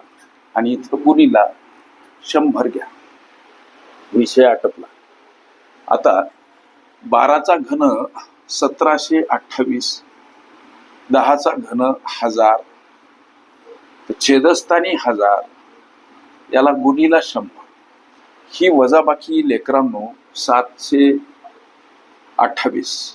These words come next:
ओके, सातशे अठ्ठावीस, छेदस्थानी एक हजार,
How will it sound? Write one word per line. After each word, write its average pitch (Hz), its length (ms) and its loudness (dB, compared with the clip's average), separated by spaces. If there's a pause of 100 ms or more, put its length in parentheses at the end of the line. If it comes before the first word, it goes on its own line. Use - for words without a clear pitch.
(840)
ओके, 135 260 0 (800)
सातशे 135 580 -2 (100)
अठ्ठावीस, - 580 -6 (800)
छेदस्थानी 143 760 2 (180)
एक 147 120 -4
हजार, - 340 -6